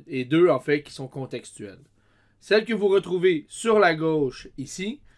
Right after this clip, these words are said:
se nomme le pivot application.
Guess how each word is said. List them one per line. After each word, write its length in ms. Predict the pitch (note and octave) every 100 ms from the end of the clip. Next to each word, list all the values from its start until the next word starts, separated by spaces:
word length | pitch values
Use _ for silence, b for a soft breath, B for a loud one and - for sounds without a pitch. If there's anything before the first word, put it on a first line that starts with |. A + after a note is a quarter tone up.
| b b b -
se 120 | D#3
nomme 500 | D3 D3+ D#3+ F3+ F3+
le 300 | C#3 C3+ C3+
pivot 480 | C3+ E3+ D#3 F#3 G3
application. 680 | F3 E3 E3+ D#3+ C3 - G#2+